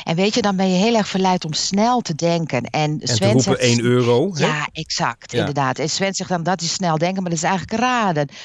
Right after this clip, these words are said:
Speaker 1: Maar je moet bij dit soort raadsels langzaam denken.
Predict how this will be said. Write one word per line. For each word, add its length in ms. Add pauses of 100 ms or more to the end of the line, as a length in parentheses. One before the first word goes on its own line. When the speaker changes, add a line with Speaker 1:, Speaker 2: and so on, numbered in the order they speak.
Speaker 1:
Maar 120
je 80
moet 300
bij 160
dit 200
soort 180
raadsels 560
langzaam 840
denken. 720